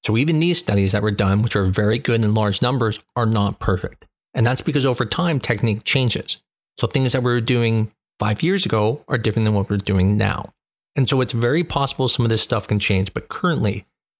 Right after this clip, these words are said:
this is a prevailing thought, that it's okay to do program cycles with injectable progesterone,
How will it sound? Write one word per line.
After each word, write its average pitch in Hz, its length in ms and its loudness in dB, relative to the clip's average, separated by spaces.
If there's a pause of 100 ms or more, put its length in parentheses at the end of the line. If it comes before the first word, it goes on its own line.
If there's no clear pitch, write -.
(520)
this 123 180 0
is 127 100 0
a 120 40 -2
prevailing 107 440 0
thought, 95 360 -4 (920)
that 101 100 0
it's - 100 -2
okay 120 300 -2
to 127 100 0
do 120 120 0
program 151 440 -2
cycles 180 520 -2 (180)
with 120 140 -2
injectable 113 520 0
progesterone, 170 580 -2